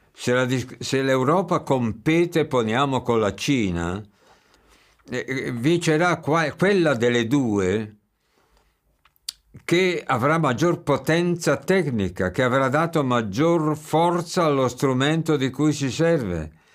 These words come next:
Ma nel momento in cui vince,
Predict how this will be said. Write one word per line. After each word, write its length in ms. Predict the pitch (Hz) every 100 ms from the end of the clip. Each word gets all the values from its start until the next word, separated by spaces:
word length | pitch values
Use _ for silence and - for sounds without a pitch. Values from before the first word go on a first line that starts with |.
| _ - - -
Ma 120 | 117
nel 200 | 147 175
momento 460 | 170 165 175 196 175
in 120 | 139
cui 260 | 135 170 143
vince, 840 | 156 131 107 - 110 107 131 131